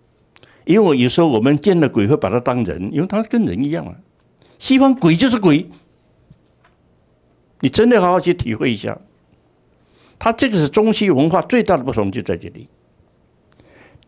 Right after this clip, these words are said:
中西文化的不同不在那些看得见的部分，在那些看不见的部分。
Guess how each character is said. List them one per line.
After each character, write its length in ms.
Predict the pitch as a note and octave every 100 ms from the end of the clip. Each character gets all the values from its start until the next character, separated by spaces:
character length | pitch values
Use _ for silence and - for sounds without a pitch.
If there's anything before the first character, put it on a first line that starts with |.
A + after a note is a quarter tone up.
| -
中 360 | G3+ G3+ G3
西 340 | F3 F3+ F3 E3+
文 320 | A2+ B2+ D#3
化 180 | F3 D3
的 140 | -
不 140 | -
同 340 | A#2 - G2 G#2+
不 180 | - F#3+
在 360 | G3 A3 F3+
那 180 | C3 D3+
些 180 | C#3 B2+
看 300 | - G3+ E3+
得 80 | A#2
见 240 | - A#2+
的 80 | F#2+
部 160 | G2 G2+
分， 240 | A2+ F2 -
在 180 | D#3+ C3+
那 120 | C3+
些 180 | - B2+ -
看 280 | - C#3 B2
不 160 | A#2
见 280 | G#2+ C3 G2
的 80 | F2+
部 180 | - F2
分。 180 | -